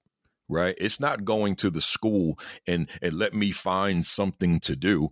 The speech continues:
which a lot of, a lot of folks, they're thinking that that's what they're supposed to do. Let me, well, let me go to the school and, and give the impression that I'm ready and, and, and be a self-starter and just find things to do and start doing. No, no, no. That, that, that's not what to do. It sounds good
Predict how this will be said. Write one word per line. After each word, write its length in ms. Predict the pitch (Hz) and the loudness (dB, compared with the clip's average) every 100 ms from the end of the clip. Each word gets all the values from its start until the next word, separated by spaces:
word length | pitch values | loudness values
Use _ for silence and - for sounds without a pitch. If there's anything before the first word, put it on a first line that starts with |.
| - | -4
which 200 | 82 87 | -4 0
a 60 | 87 | 0
lot 220 | 87 90 | 0 0
of, 160 | 85 82 | -2 -2
a 40 | |
lot 200 | 95 92 | -2 -2
of 60 | 92 | 0
folks, 280 | 101 87 - | -2 0 0
they're 140 | 90 | 0
thinking 320 | - 98 85 | 0 0 2
that 120 | 82 | 0
that's 220 | 85 90 82 | 0 0 0
what 140 | 78 | 0
they're 100 | 87 | 0
supposed 240 | - 87 | 2 2
to 60 | 82 | 2
do. 120 | 85 | 2
Let 140 | 90 135 | 2 0
me, 100 | 101 | 0
well, 220 | 113 143 | 0 2
let 100 | 131 | 2
me 80 | 143 | 4
go 140 | 139 | 4
to 60 | 127 | 4
the 100 | 110 | 0
school 380 | - 143 131 | 2 2 4
and, 160 | 113 95 - - - | 2 0 -6 -8 0
and 220 | 101 85 | 2 4
give 240 | 123 113 | 2 2
the 100 | 120 | 2
impression 600 | 107 - 127 123 113 101 | 2 2 2 2 2 2
that 120 | 101 | 2
I'm 240 | 104 104 92 | 2 2 2
ready 380 | 120 104 92 - - - | 2 2 0 -2 -14 -4
and, 260 | 101 95 90 | 0 0 0
and, 260 | 98 95 87 | 0 0 0
and 200 | 98 90 | -2 0
be 140 | 107 107 | 0 0
a 60 | |
self-starter 920 | - - 120 107 - 120 113 95 85 - - - | 0 2 0 0 0 0 2 2 0 -4 -14 -2
and 140 | 101 | 0
just 220 | 87 104 - | 2 0 -2
find 440 | 113 117 117 104 | 0 2 2 0
things 460 | - 117 110 92 - | 0 0 2 2 0
to 100 | 95 | 0
do 320 | 87 117 104 | 2 4 4
and 100 | 90 | 2
start 360 | - 104 92 | 2 2 2
doing. 340 | 85 107 87 98 | 2 2 4 2
No, 340 | 120 71 60 76 | 2 0 -4 -2
no, 320 | 87 - - - - | -2 -2 -8 -12 -4
no. 540 | 80 82 67 - - | 0 2 0 -2 -2
That, 200 | 110 139 190 | 0 0 0
that, 180 | 127 - | -4 -2
that's 260 | 98 156 - | -4 -2 -2
not 260 | 131 110 87 | -2 -2 0
what 200 | 90 - | 0 0
to 100 | 80 | 0
do. 180 | 90 87 | 0 0
It 140 | 98 | 0
sounds 640 | - - 123 131 135 120 - | 0 0 2 2 2 2 0
good 260 | 101 98 | 2 2